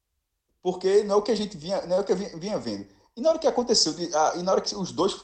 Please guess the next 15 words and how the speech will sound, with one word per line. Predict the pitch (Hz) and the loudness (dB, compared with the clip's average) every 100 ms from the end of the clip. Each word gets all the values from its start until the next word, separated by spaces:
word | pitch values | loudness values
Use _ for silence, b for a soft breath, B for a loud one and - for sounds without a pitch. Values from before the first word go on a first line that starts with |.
| - | -14
os | 147 | -12
dois | 123 170 | -6 -4
se | - | -2
comunicando, | 185 170 135 - 127 127 107 _ _ _ _ _ 143 | -4 -4 -6 -4 -4 -4 -6 _ _ _ _ _ -6
em-, | 147 - | -6 -4
é, | 127 113 101 92 | 2 4 4 2
debatendo | 110 135 147 143 160 | 4 4 4 2 -2
entre | 165 | 0
eles | 120 117 | 0 0
e | 127 | -4
se | |
comunicando | - 156 139 139 139 | -4 -4 -2 -2 -2
com | 135 | -4
o | 117 | -4
público, | 120 117 107 - | -6 -8 -10 -16